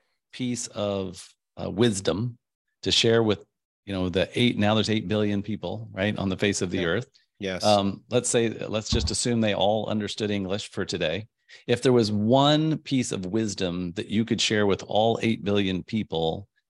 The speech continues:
Speaker 1: um, and that was the only message you were ever gonna be able to impart to them all, what would that message be?
Speaker 2: I would say that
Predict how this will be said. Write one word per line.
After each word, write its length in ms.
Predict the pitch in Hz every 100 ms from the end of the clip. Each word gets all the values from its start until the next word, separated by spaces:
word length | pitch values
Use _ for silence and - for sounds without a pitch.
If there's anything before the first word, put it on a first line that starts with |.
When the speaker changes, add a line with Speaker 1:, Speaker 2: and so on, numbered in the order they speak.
| -
Speaker 1:
um, 260 | 92 90 -
and 220 | 101 98
that 160 | 104
was 220 | 120 120 98
the 140 | 101
only 260 | 107 117 127
message 360 | 113 107 104 90
you 100 | 104
were 180 | 110 101
ever 200 | 107 110
gonna 200 | 104 101
be 100 | 95
able 180 | 95 92
to 200 | - 98
impart 440 | 87 85 107 101
to 100 | -
them 200 | 87 87 87
all, 480 | 90 78 73 90 104
what 180 | 117 -
would 80 | 135
that 160 | 135
message 360 | 113 110 - 98
be? 280 | - 92 65 - _ _ _ _ _ _ -
Speaker 2:
I 120 | 147
would 160 | 190
say 500 | 143 - 120 110 110 107
that 520 | 110 107 98 -